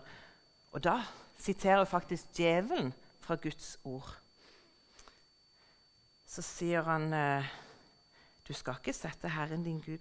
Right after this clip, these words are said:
på prøve», sier han. Hvorfor hopper han ikke bare? Hvis Gud kunne beskytte. «Ikke sett Gud på prøve», sier Jesus. Jeg tenker at, eh, det handler litt om å trekke inn fornuften,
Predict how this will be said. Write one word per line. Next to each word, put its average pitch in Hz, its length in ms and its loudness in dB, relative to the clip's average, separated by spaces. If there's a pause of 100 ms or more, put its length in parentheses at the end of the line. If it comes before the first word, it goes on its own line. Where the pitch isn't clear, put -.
på 165 60 -10
prøve», 170 460 -6
sier - 280 -10
han. - 160 -10 (1300)
Hvorfor 269 220 0 (100)
hopper - 280 2
han 453 120 0
ikke - 160 -8
bare? - 160 -10 (840)
Hvis - 220 -4
Gud 220 240 -4
kunne 185 240 0
beskytte. - 540 -6 (1400)
«Ikke - 360 -6
sett - 320 -4
Gud 220 240 -8
på 190 160 -14
prøve», 196 400 -2
sier 233 220 -8
Jesus. 185 540 -10 (1900)
Jeg 247 120 0
tenker 220 480 4
at, 214 200 0
eh, 190 300 8 (680)
det 208 160 2
handler 196 240 8
litt 202 180 2
om 190 140 2
å - 20 -6
trekke 180 320 -2
inn 170 80 0
fornuften, 175 640 -4